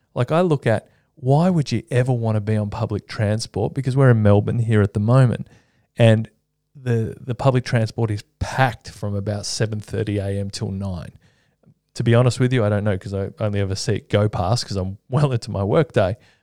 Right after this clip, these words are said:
But if I have to go in for a meeting and it's an, it's quicker to jump on a tram or something like that, you think, "Why would you every day make this your standard commute?" I couldn't think of anything worse than feeling packed in like a can of sardines.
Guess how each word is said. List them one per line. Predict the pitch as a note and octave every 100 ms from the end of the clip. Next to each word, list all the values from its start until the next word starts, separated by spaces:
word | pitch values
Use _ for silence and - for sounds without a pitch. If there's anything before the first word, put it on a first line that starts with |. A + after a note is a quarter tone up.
| _
But | C3 - _ _ _ -
if | D3
I | D3+
have | C3
to | A#2+
go | A2+
in | A2+
for | G2+
a |
meeting | G2+ A2 A2+ A2
and | G2+
it's | F#2
an, | G#2
it's | G2+ - G#2+
quicker | - B2+ A#2
to | G#2 G2 _ _
jump | - A#2 A#2
on | G#2
a | F#2+
tram | F#2+ - A2 G#2+
or | F#2+
something | G2 A2 G2+
like | G2+ G#2
that, | - D3+
you |
think, | A#2+ -
"Why | C#3+ C3+ D#3 B3
would | F3+ -
you | B2 - -
every | B2 A#2+ A2+
day | A2+ G2+ G2 B2+
make | A#2+ A2+ - -
this | A2 E2+ - - _ _ _ _ _
your | G#2+ G#2+ G#2 G#2
standard | - - A2+ G#2+ G#2+ G2+
commute?" | - G#2+ G2 - - - _ _ _ _ _ -
I | -
couldn't | G#3 F#3
think | C#3
of | A#2 - -
anything | B2 A#2+ A2+ A#2 G#2 -
worse | - G#2 A#2 A2+ G2+ -
than | - G2+
feeling | - A2 G#2+
packed | G#2+ - B2 - -
in | G#2+
like | G#2 G2 -
a | A2+
can | G#2+ G2+
of | G2+
sardines. | - G#2 F#2+ G#2 G2+ -